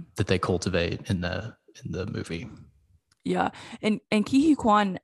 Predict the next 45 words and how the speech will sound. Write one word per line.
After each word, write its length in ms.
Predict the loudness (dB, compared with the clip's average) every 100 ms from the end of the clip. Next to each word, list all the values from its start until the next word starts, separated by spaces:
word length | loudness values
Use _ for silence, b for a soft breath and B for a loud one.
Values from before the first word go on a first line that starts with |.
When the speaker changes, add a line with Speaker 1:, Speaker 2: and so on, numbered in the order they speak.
| _ -6
Speaker 2:
he 160 | 2
hadn't 220 | 4 6
acted, 400 | 4 4 2 -2
he 100 | 2
hadn't 220 | 2 4 4
been 140 | 4
in 120 | 4
a 80 | 4
role 220 | 4 4
in 100 | 4
years. 540 | 0 -2 -2 -2 -2 -2
This 80 | 2
was 40 |
Speaker 1:
Yes, 100 | 2
Speaker 2:
his 200 | 4 4
Speaker 1:
that's 180 | 4 2
Speaker 2:
first, 200 | 0 -2
Speaker 1:
correct. 300 | -6 -16 B B B
Speaker 2:
first 440 | 2 4 4 2
movie 460 | 4 6 6 4 2
in 140 | 2 0
years. 680 | -2 0 2 2 0 -2 -4
He 340 | -6 -2 2
was 220 | 2 2
in 500 | 2 2 2 0 -2 -6 b b b b b _ _
Indiana 380 | 0 4 4 4
Jones 760 | 2 4 4 4 2 2 2 2
and 160 | 0 -2
The 40 |
Goonies 520 | 2 2 4 2 0
as 100 | -2 -4
a 60 |
kid, 600 | -8 0 2 4 2 0 -6 _ _ -4
but 140 | 0 2
he 200 | 2 2
just 380 | 0 0 -4 _ -4
didn't 320 | -2 0 -2
get 220 | 0 0
any 240 | 0 -2 0
roles 360 | 2 2 0
as 140 | -2 -4
an 60 | -8
adult 520 | -2 0 0 -2 -6
until 500 | -8 -6 -4 -2 -4 _ -4
this. 580 | 0 0 -2 -2 -4